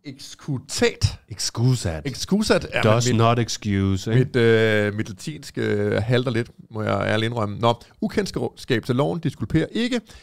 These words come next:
Speaker 1: er tusinder af år gammelt. Den udspringer, øh, af den lignende Aristo-, aristoteliske sætning, øh, nemo, <laughs> sen, øh, tessur ignorare legem,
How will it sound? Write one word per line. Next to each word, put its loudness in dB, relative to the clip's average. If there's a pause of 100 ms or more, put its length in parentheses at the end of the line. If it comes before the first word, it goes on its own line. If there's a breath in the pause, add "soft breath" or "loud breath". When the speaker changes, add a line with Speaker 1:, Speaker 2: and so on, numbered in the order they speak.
(100)
Speaker 1:
er 0
tusinder -2
af 0
år 2
gammelt. 0 (240 soft breath)
Den -2
udspringer, 2 (320)
øh, 2
af 0
den 0
lignende 2
Aristo-, -2 (720)
aristoteliske -6
sætning, 2 (300 loud breath)
øh, 6
nemo, 4 (440 soft breath)
<laughs> -10
sen, 4
øh, 8
tessur 6
ignorare 4
legem, 4